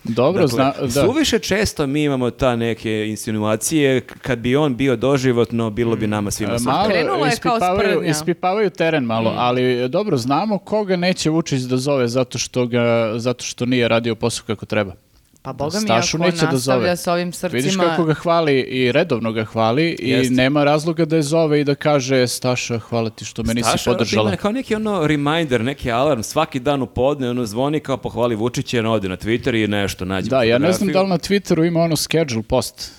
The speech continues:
Speaker 2: Mhm.
Speaker 1: ono da, da n-, našteluješ sve, na Instagramu ima i na Faceu ima, e, ako na Twitteru nema, onda stvarno cenim Stašin trud, da se seti s-, ono,
Speaker 3: Pa šta je
Speaker 1: povremeno
Speaker 3: teško,
Speaker 1: da
Speaker 3: to je
Speaker 1: okači.
Speaker 3: posao.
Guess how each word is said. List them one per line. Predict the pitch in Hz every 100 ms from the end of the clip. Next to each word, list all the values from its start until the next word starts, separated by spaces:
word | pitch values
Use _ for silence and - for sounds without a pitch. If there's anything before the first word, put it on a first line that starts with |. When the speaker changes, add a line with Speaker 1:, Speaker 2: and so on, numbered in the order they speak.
| -
Speaker 2:
Mhm. | 113 104
Speaker 1:
ono | 107 110
da, | 113 113 110 110
da | 113
n-, | 117 113 120 120 123 123 120 -
našteluješ | 131 107 151 151 120 -
sve, | 131 151 156
na | 123 120
Instagramu | 123 123 180 165 143 120
ima | 117 147 165
i |
na | 156
Faceu | 147 143 143 - 120
ima, | 123 160 156
e, | - - 123 120 120 113
ako | 110 - 120
na | 110
Twitteru | - 147 202 160
nema, | 127 147 180 147
onda | - 135 160 139
stvarno | - 156 147
cenim | - 139 117
Stašin | 98 120 110 117
trud, | 107 113 104
da | 104 107
se | -
seti | - 131 - 110
s-, | 104 - -
ono, | 120 104 101 95 - _ _ - -
Speaker 3:
Pa | -
šta | 123
je |
Speaker 1:
povremeno | 123 117 113
Speaker 3:
teško, | 113 107
Speaker 1:
da | 113
Speaker 3:
to |
je | 359
Speaker 1:
okači. | 127 -
Speaker 3:
posao. | 247 226 - 127